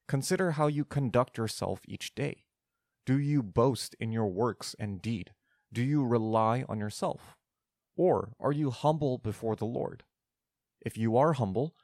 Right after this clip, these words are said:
how does that humility show itself in your life? Does it show in how you preach the gospel to others? Does it show in your compassion for the lost? As you think about these things today,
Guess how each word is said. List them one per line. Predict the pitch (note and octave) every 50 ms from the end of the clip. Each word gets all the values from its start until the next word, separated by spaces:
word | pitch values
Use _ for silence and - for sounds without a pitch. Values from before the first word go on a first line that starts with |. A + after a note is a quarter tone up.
| _ _ _
how | - B2 B2
does | B2 D3 B2
that | - C3 B2+ A#2+ - -
humility | - C3 B2 A#2 A#2 A2+ A2+ B2 D3+ D#3 B2+ G#2 G#2+
show | G2 - - - - C#3+ E3 -
itself | - - - - - F#2 F#2+ G2 -
in | - - G2+ F#2+
your | F#2 F#2+ G#2+ A#2
life? | C#3+ - - - - - - - - _ _ _ _ _ _ _ _ _ _ _ _ _ _ _ _
Does | - G#2+ F#2+
it | G#2 -
show | - - - A2+ G#2+ G#2+ A#2 B2 A2+
in | - G#2+ G2
how | F#2+ G2 G#2+ G2+ G#2
you | G#2+ G2+ F#2
preach | - - - - A2+ G#2+ - -
the | - A2
gospel | - F2+ F#2 F#2+ G#2 - - - A#2+
to | - - F#2
others? | G2 G2+ G2 A#2 D3 F3+ - - - - _ _ _ _ _ - - _ _
Does | - A#2 G2+
it | B2 -
show | - - - A#2 A#2 C3 C#3
in | - A#2 A2+
your | G2+ F#2+
compassion | - - A2+ G2 - - F#2 G2+ G#2+ - A#2+ A2+
for | - -
the | G#2+ F#2+
lost? | F2+ E2+ F2+ F2+ F#2+ B2 D#3+ E3 - - - _ _ _ _ _ _ _ _ _ _ _ _ _ _ _ _ _ _ -
As | - A#2+ G#2 A2+
you | A#2+ A#2+
think | - - D#3+ D#3+ D3+ -
about | G#2+ A2 G2 A#2 A#2 G#2+ - G#2+ G2
these | A2 A#2+ C3 B2+ -
things | - - A2+ A2 A2+ G#2+
today, | - - F#2 F#2 A2 G#2 G2+ G2